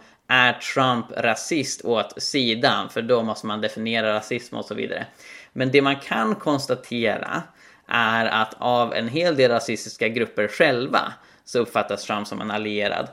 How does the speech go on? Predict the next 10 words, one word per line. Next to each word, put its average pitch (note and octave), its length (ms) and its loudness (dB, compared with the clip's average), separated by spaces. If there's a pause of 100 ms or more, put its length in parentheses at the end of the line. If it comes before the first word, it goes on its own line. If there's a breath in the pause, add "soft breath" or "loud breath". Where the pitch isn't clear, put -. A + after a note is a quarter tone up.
(300 loud breath)
Och C3 140 4
det B2+ 100 -6
man C3 160 -2
också C3 300 0
kan A2+ 400 -4
se A2 520 -2 (480 soft breath)
är G#2 500 2
att, - 400 -8 (120)
eh, G#2+ 500 0 (400)
negativa, B2+ 1300 2